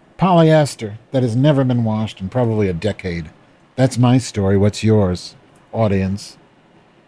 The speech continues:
Oh, God. <sighs> This is Lesbian Story Hour, Hour two. Uh, Lesbian Drag Queen Story Hour for maga. Indictment edition. Chicago, Illinois.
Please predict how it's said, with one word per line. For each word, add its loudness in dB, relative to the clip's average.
Oh, -4
God. -4
<sighs> 4
This 4
is 4
Lesbian 4
Story 4
Hour, 4
Hour 4
two. 4
Uh, 0
Lesbian 4
Drag 2
Queen 2
Story 4
Hour 2
for -4
maga. 2
Indictment 0
edition. -8
Chicago, 2
Illinois. 0